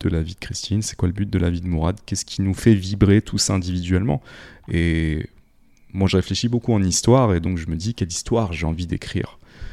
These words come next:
C'est quoi le truc que j'ai envie d'écrire ? C'est quoi les aventures que j'ai envie de vivre ? C'est quoi qui donne du sens pour moi ? C'est quoi qui me fait me sentir vivant ? Et c'est là que je trouve, euh, alors, certains pourraient considérer ça comme, euh, quelque chose d'égoïste.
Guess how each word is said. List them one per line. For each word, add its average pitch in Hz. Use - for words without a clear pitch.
C'est -
quoi 107
le 85
truc -
que 90
j'ai 82
envie 76
d'écrire ? -
C'est -
quoi 98
les 92
aventures 87
que 92
j'ai 87
envie 85
de 87
vivre ? 85
C'est -
quoi 95
qui -
donne 90
du 87
sens -
pour -
moi ? 92
C'est -
quoi 101
qui -
me 87
fait -
me -
sentir 92
vivant ? 90
Et 95
c'est 95
là 104
que 107
je -
trouve, 101
euh, 78
alors, 90
certains -
pourraient 117
considérer 107
ça 127
comme, 101
euh, 95
quelque 98
chose 101
d'égoïste. 107